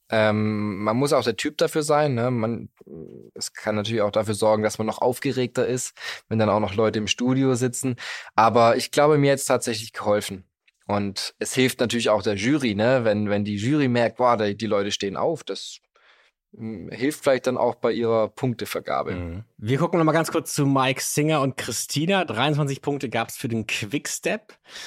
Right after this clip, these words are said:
Speaker 2: Ähm, Mikes bester Tanz bis jetzt, hieß es. Er hat auch mitgesungen, das fand ich irgendwie sehr cool. Das hat man auch ab und zu mal, äh, dass man Sänger oder Sängerinnen hat, die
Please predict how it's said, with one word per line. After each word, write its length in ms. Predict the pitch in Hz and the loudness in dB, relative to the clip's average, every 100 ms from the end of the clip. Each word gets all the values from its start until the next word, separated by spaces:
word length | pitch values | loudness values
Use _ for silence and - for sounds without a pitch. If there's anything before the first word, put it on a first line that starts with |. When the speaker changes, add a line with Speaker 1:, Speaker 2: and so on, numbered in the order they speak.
| - - _ | -18 -20 _
Speaker 2:
Ähm, 680 | 123 131 135 139 143 143 139 - - - | 0 2 4 2 2 2 0 -4 -16 -4
Mikes 520 | 127 123 127 - - | 0 2 2 -2 -4
bester 380 | 143 - 135 117 | -4 0 -2 -2
Tanz 440 | - 120 165 - | -2 0 0 -4
bis 260 | - 151 - | -8 -4 -4
jetzt, 260 | 165 - | -4 -6
hieß 380 | - 160 160 - | -6 -4 -4 -4
es. 320 | 202 - - - - - - | -4 -6 -10 -14 -20 -18 -4
Er 80 | 127 | 0
hat 160 | 139 147 | 0 0
auch 240 | 127 - | -2 -2
mitgesungen, 840 | 135 135 165 165 165 143 160 214 202 | 0 2 2 0 0 2 2 0 -2
das 160 | 135 | -2
fand 180 | - 143 | 0 0
ich 80 | 139 | 0
irgendwie 220 | 131 123 | 0 0
sehr 180 | 120 117 - | 0 -2 -4
cool. 180 | 151 208 | -4 -6
Das 180 | - | -6
hat 80 | 139 | -4
man 100 | 131 | 0
auch 140 | 143 143 | -2 0
ab 80 | |
und 80 | 160 | -2
zu 100 | - | 2
mal, 320 | 160 165 - | 0 0 -2
äh, 140 | 139 127 | -2 0
dass 260 | 127 - | 0 -2
man 340 | 135 123 120 113 | 0 2 2 -2
Sänger 320 | - 113 135 127 | -4 0 2 2
oder 140 | 117 | 2
Sängerinnen 480 | 120 139 143 139 139 | 2 2 4 2 2
hat, 320 | 139 - - | 0 -2 -4
die 240 | 127 123 | 0 0